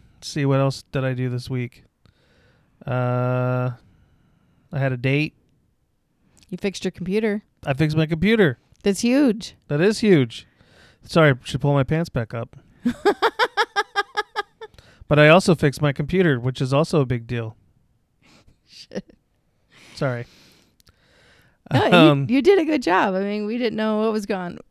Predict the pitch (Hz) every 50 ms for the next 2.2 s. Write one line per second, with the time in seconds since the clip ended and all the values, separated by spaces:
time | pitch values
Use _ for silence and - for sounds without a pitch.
0 | _ _ - - 165 165 175 165 165 151 143 147 214 214 214 185 156 143 139 139
1 | 131 - - 196 190 156 127 - _ _ _ _ _ - - - - 151 185 196
2 | 196 185 160